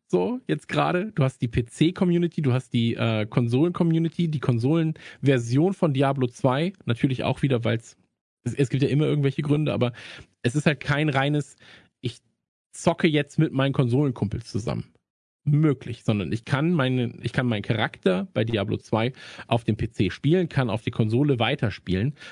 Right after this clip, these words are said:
hab da aber keine vernünftigen Lobbys, so,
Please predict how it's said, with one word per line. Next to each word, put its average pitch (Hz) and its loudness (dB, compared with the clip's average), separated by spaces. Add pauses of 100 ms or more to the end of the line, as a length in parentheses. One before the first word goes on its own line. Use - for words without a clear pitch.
hab - -4
da 139 4
aber 143 2
keine 135 0
vernünftigen 120 0
Lobbys, 165 0 (240)
so, 151 2